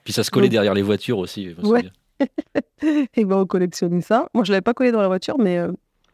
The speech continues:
Speaker 2: mais on collectionnait ça. Donc, tu, tu, t'avais vraiment ce truc qui, tu le voyais tous les jours. Donc, euh, et puis, dès que tu faisais quelque chose, euh, ah, dès que tu faisais quelque chose pendant le cours, euh, t'avais forcément, euh,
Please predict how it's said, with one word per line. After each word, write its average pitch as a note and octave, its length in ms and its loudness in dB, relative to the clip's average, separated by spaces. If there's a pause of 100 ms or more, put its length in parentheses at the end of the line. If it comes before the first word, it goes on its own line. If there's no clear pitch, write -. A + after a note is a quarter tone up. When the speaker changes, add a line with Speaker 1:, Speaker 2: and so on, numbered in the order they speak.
(220)
Speaker 2:
mais F#3+ 160 2
on F3+ 120 2
collectionnait F3+ 580 0
ça. A3+ 220 0
Donc, F3+ 180 -4
tu, F3 240 -4
tu, E3+ 220 -2
t'avais D#3 240 -2
vraiment F#3+ 280 2
ce F#3+ 140 -2
truc G#3 260 -4
qui, E3+ 380 -4 (640)
tu - 140 -6
le E3 60 -2
voyais F3 260 2
tous - 160 -2
les G3 140 2
jours. B3+ 220 2
Donc, E3+ 300 -2
euh, - 80 0
et F#3 100 0
puis, - 180 -4
dès F#3 180 0
que - 60 -18
tu - 140 -6
faisais F#3 280 0
quelque F3+ 320 -2
chose, F#3+ 360 -2
euh, D#3 520 -2 (800)
ah, F#3 380 -6
dès F3 120 -2
que - 60 -8
tu - 140 -8
faisais D#3+ 260 0
quelque D#3+ 300 -2
chose F3+ 300 0
pendant E3 260 0
le E3+ 60 -2
cours, G#3+ 380 0
euh, D#3+ 100 0
t'avais D#3+ 280 -2
forcément, F#3 720 0
euh, E3+ 400 -2